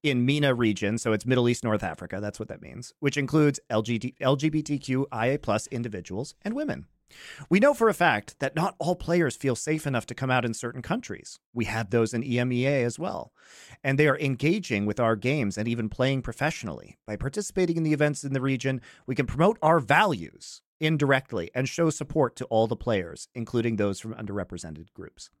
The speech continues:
We also have an opportunity to have positive impact on the gaming community as a whole, especially if we work around the messaging, why we participate, et cetera, to address any concerns. Players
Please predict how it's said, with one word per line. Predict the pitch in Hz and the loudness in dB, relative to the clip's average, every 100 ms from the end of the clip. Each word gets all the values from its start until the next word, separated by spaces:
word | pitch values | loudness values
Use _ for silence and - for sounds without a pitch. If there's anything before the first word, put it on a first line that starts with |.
| _ _ - - - | _ _ -20 -20 -8
We | 127 | 4
also | 165 254 180 | 4 4 2
have | 135 113 | 2 4
an | |
opportunity | 107 104 - 117 101 101 | 2 0 -4 -2 0 -2
to | |
have | 117 113 - | -4 -6 -8
positive | - 147 156 143 147 | -2 -2 -2 -4 -2
impact | 180 202 95 - - | -4 -2 -4 -8 -6
on | 117 | -4
the | 107 | 0
gaming | 120 123 | 0 0
community | 120 117 113 113 113 | -2 0 0 0 -2
as | 110 | -2
a | 110 | -2
whole, | 160 143 78 - | -2 -2 -6 -8
especially | 143 - 269 - 151 | -4 -2 -2 -2 -2
if | 127 | -2
we | |
work | 120 131 120 | -2 -2 0
around | 123 113 | 0 2
the | 104 | 0
messaging, | 117 196 127 95 82 - 107 | 0 0 -4 -10 -14 -16 -4
why | 120 123 | 2 2
we | 127 120 | 2 0
participate, | 123 117 - 113 104 | -2 -6 -8 -8 -8
et | - | -6
cetera, | 156 98 87 | -6 -6 -6
to | - | -2
address | 117 120 120 131 | 0 2 0 0
any | 120 | -4
concerns. | 131 120 160 175 67 - _ - - _ | -4 -6 -6 -6 -10 -20 _ -20 -20 _
Players | 302 269 208 | -4 0 0